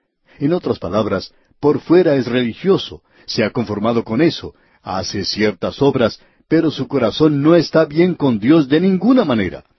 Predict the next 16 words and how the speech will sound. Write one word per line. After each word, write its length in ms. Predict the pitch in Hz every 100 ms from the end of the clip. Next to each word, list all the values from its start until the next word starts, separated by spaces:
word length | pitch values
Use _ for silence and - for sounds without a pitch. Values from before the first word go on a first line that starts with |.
| _ _ _ _ -
Y 120 | 170
él 120 | 151
tiene 200 | - 156
un 60 | 127
corazón 460 | 117 87 139 143
corrupto 760 | - 98 - 135 170 - 160 - _ _ -
y 140 | 120
no 140 | 117 120
ha 120 | 120
hecho 280 | 123 - 113
absolutamente 1300 | - - 98 85 139 202 - 110 107 151 127 101
nada 380 | 82 117 156 135
en 100 | 107
cuanto 280 | 107 101 101
a 80 | 85
eso. 300 | 76 -